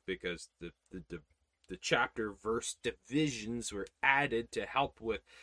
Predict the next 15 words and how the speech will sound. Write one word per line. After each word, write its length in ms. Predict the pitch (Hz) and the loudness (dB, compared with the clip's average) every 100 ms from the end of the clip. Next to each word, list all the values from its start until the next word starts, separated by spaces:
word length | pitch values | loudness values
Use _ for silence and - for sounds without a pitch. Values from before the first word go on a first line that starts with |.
| - - | -20 -8
studying 640 | - 123 113 117 110 101 | 0 2 2 0 0 -2
and 240 | 95 90 _ _ 95 | -4 -6 _ _ -4
research 600 | 117 120 - 113 117 110 | -2 0 2 2 2 -2
and 260 | 101 92 - - - | -4 -6 -14 -12 -4
being 140 | 120 | 0
able 160 | 113 110 | 0 0
to 100 | 98 | -2
locate, 760 | 95 120 120 - 117 110 - | 2 4 4 2 0 0 -4
uh, 200 | 107 107 | -6 -4
stuff 300 | - 117 107 | -4 -4 -2
in 120 | 107 | -4
the 100 | 110 | -6
scriptures 520 | 107 120 107 - 101 104 | -4 -2 -2 -2 -4 -4
more 220 | 95 90 | -6 -6
easily. 680 | 131 131 131 113 101 98 | -6 -4 -2 -2 -4 -4